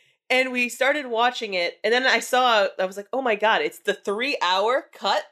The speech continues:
Oh my God." But no, instantly incredibly entertained. It's so clear immediately, like, why you picked this movie, because it's sort of like reverse Mad Max, where it's like, instead of no water, we have too much water.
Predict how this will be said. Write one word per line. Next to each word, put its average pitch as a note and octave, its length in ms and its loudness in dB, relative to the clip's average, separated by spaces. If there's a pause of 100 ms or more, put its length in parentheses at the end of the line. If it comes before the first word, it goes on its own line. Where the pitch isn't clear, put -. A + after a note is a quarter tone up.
(300)
Oh G3+ 240 0
my D3 180 -12
God." D3 420 -2 (640)
But F3+ 340 0
no, D#3+ 260 0 (180)
instantly F3 840 -2
incredibly F#3+ 640 0
entertained. D#3 840 -2 (320)
It's F#3 240 -6
so G#3 160 2
clear F3 440 2
immediately, D#3 600 -2
like, C#3 220 -6
why D#3 160 2
you D3 160 -4
picked - 360 -12
this C#3 180 -10
movie, E3+ 340 -2
because C#3+ 300 -12
it's C#3 220 -10
sort D#3+ 200 -2
of D3+ 160 -4
like C#3+ 380 -6 (280)
reverse F3+ 500 0
Mad D#3 320 0
Max, D#3 400 -2
where D#3+ 220 0
it's E3 160 -6
like, F#3 240 0
instead C4 280 -6
of A#3+ 120 0
no A#3+ 180 2
water, G3 380 0
we D#4+ 160 -8
have F#3 180 0
too D4 180 -12
much D#4 300 0
water. D3 460 0